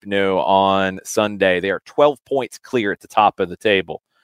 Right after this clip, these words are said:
Franck Kessie came off the bench. He scored a stoppage time winner after Marco Asensio thought he had the winner for Real Madrid. It was ruled out by var. I think they got it right. It was a very close call.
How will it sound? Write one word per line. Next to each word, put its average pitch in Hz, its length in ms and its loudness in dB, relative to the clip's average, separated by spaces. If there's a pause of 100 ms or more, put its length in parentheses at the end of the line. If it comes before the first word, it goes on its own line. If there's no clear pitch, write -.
(220)
Franck 110 340 0
Kessie 131 480 -2
came 120 240 -4
off 113 160 0
the 101 100 -4
bench. 120 300 -2
He 120 120 -6
scored 113 280 -2
a - 40 -8
stoppage - 400 0
time 101 260 -2
winner 113 360 0 (460)
after 117 760 -2 (100)
Marco 123 420 2
Asensio 123 680 -2
thought 233 460 2
he 202 220 -10
had 123 320 -2
the 117 100 -2
winner 110 300 -4
for 110 160 -8
Real 104 340 2
Madrid. 120 560 2 (360)
It 110 100 -6
was 113 220 -4
ruled 147 220 2
out 135 200 4
by 113 160 0
var. 104 420 0
I 87 80 -6
think - 280 -12
they 110 100 0
got 98 220 0
it 73 100 -8
right. 90 220 -2
It 67 80 -8
was 82 100 -12
a 90 80 -4
very 95 340 0
close 90 380 -4
call. 87 420 2